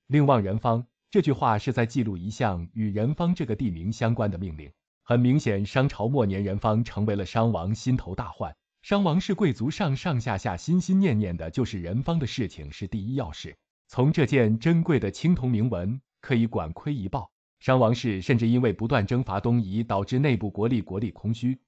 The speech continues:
需要笼络西北方向新兴崛起的势力，也就是周人集团。周人的首领和贵族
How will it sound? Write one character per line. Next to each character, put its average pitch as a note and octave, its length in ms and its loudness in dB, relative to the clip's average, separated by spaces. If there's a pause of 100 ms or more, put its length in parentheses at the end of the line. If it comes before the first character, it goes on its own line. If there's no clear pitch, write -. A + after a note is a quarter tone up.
(160)
需 - 180 -4
要 D3+ 140 4
笼 A2+ 200 2
络 B2+ 140 4
西 G#3 240 -2
北 F2+ 180 -2
方 C3+ 200 0
向 F2 260 -4
新 G3 240 0
兴 G3+ 180 0
崛 G#2+ 200 -2
起 - 120 -10
的 - 120 -20
势 G2 180 -10
力， D2+ 140 -16 (320)
也 A#2 180 2
就 B2 120 4
是 G#2 120 -2
周 B2+ 160 0
人 G#2 160 0
集 G2 160 -6
团。 - 260 -12 (280)
周 C#3 160 4
人 A#2 160 2
的 A#2 80 2
首 A2 220 0
领 A2+ 180 0
和 A2+ 120 -8
贵 B2 200 2
族 G2 360 -6